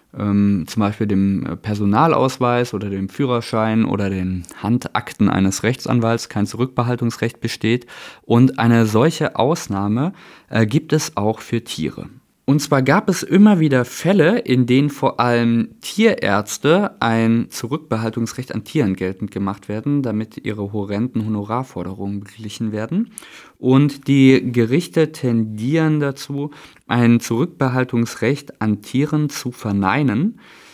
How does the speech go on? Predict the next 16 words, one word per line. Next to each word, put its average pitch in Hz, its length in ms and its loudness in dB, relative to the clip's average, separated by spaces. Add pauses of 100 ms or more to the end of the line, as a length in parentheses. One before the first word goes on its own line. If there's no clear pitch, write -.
(180)
Die 110 400 2
Begründung 135 880 4
ist - 300 -6
damit, 113 260 0 (320)
ist 123 220 -6
dabei 113 240 0
immer 151 640 2
Paragraph 113 580 -2
neunzig 110 680 -2
a 110 200 -2
Satz 107 320 -6
drei 117 300 -2
in - 160 -2
Verbindung 120 580 -2
mit 113 200 -6
Paragraph 101 580 -6